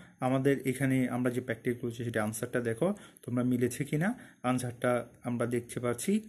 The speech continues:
মিলে গেছে। হ্যাঁ, আনসারটা দেখো, এটা দেখো। এখন আমরা এটা কোডিংয়ে চলে যাব।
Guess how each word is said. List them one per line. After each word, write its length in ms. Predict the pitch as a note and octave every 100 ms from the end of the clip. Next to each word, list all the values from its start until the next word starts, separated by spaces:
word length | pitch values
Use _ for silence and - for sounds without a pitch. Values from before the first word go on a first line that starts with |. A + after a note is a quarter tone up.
| -
মিলে 180 | D3 D3
গেছে। 240 | A#2 A#2+ - - _ _ _ _ _ _ _
হ্যাঁ, 200 | - D3+ G#3+ - - _ -
আনসারটা 360 | B2+ B2+ B2+
দেখো, 280 | B2+ A#2+ F#3 A#3 - _ _ _ _ _ _ -
এটা 160 | - B2
দেখো। 240 | A#2+ A#2 G#3+ -
এখন 220 | - C#3+
আমরা 240 | C3+ C3 G3 - -
এটা 140 | - C3+
কোডিংয়ে 460 | C3 D3 C#3 B2+ B2
চলে 220 | A2+ G#2+
যাব। 160 | G2